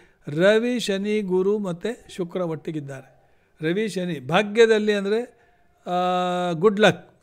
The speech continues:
So, ತಂದೆಯಿಂದ ಭಾಗ್ಯ, ಕಟ್ಟಿಕೊಂಡ ಹೆಂಡತಿಯಿಂದ ಭಾಗ್ಯ, ಆಮೇಲೆ ಗುರುವಿನಿಂದ ಭಾಗ್ಯ. ಶನಿ ಶೂದ್ರು, ಆ, ಹೀನ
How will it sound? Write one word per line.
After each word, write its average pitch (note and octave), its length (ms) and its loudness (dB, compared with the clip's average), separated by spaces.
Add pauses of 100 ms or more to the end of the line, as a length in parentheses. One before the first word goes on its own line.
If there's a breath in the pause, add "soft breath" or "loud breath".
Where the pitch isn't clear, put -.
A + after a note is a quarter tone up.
So, G3 320 2
ತಂದೆಯಿಂದ F#3 540 -2
ಭಾಗ್ಯ, C#3+ 440 -4 (720 soft breath)
ಕಟ್ಟಿಕೊಂಡ G3+ 500 0
ಹೆಂಡತಿಯಿಂದ F3+ 480 0
ಭಾಗ್ಯ, D3+ 500 -2 (760)
ಆಮೇಲೆ F3+ 540 -2
ಗುರುವಿನಿಂದ G3+ 640 2
ಭಾಗ್ಯ. D3 500 -4 (640)
ಶನಿ G3+ 640 -2
ಶೂದ್ರು, G3 460 -2
ಆ, - 800 -8
ಹೀನ F3 340 0